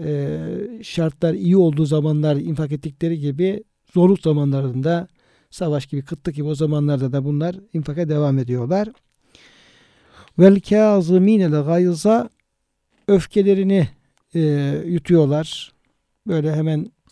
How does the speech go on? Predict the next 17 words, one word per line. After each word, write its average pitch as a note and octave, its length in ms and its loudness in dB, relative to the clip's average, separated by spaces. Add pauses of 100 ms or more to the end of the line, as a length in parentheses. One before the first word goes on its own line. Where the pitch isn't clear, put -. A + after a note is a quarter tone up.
(300)
gadaplandığı D#3+ 540 -2
zaman, D#3+ 180 -4
öfkelendiği D#3 360 -4
zaman D3+ 480 -4 (760)
vurayım D#3+ 280 0
kırayım C#3+ 440 -2
diye D#3 320 -2 (180)
değil F3 260 0
de F3 260 -2 (500)
yani D#3 140 -4
Allah'ı D#3+ 840 0
tanıdıkları D#3 520 -4
için, C#3+ 200 -8
Allah'ta D#3+ 280 -4
korktukları D3 460 -6
için G3 360 -4 (400)
öfkelerini D#3 760 -6